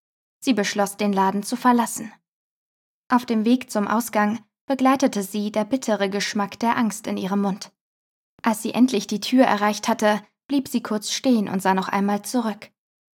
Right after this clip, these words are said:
Die Sonne war inzwischen vollständig hinter den Wolken verschwunden und der Raum lag im Schatten. Mit einem letzten Blick auf das schlichte weiße Kleid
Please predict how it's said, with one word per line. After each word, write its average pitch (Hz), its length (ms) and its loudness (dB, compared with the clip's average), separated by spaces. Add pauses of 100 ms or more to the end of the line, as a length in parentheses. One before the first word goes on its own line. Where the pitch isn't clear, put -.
(800)
Die 254 120 6
Sonne 254 340 6
war 202 120 6
inzwischen 214 460 -2
vollständig 208 640 0
hinter 214 220 -2
den 233 180 2
Wolken 233 320 2
verschwunden 202 640 -2 (400)
und 269 120 2
der 262 140 4
Raum 277 220 8
lag 208 180 4
im 226 100 0
Schatten. 233 380 -2 (960)
Mit 262 120 4
einem 233 240 6
letzten 233 460 0
Blick 233 280 -2
auf 196 120 -4
das 208 180 -2
schlichte 240 400 0
weiße 208 280 0
Kleid 214 440 -2